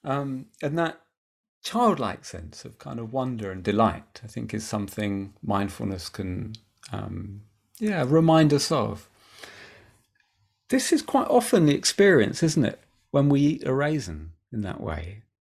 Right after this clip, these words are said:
Very interesting that our courses so often start with eating a raisin, and there's that experience, isn't there, of experiencing this thing in a new way. What was taken for granted becomes something worthy of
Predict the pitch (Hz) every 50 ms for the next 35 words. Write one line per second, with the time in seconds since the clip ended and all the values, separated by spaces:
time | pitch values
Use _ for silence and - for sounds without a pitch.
0 | - - 175 180 214 247 254 226 220 208 214 - - 151 143 - - 90 80 82
1 | 85 - - - - 127 123 123 120 120 _ - - 143 139 135 135 - - 101
2 | 92 - - 107 107 107 104 - - 110 107 - - 110 104 107 - - 107 107
3 | 104 98 - 107 104 104 98 104 104 104 101 95 98 92 95 101 107 117 127 131
4 | 131 - 160 - - - - - 302 320 277 156 110 98 - - 160 165 151 -
5 | 101 107 117 110 113 131 - - - - - 131 131 147 165 - 220 - - 196
6 | 202 190 175 - - - - 82 85 92 113 131 156 170 165 143 117 117 127 127
7 | - 78 80 78 78 - - - - - _ _ _ _ _ _ _ _ _ _
8 | _ _ _ _ _ - 123 117 - 117 104 107 110 - - - - - 120 117
9 | 123 - 143 151 185 214 - - - 85 87 90 90 - - 147 160 - 165 156
10 | - - 95 90 104 131 143 - - - 87 85 85 - - 127 135 135 127 113
11 | 104 98 92 95 95 - - 131 113 107 101 104 -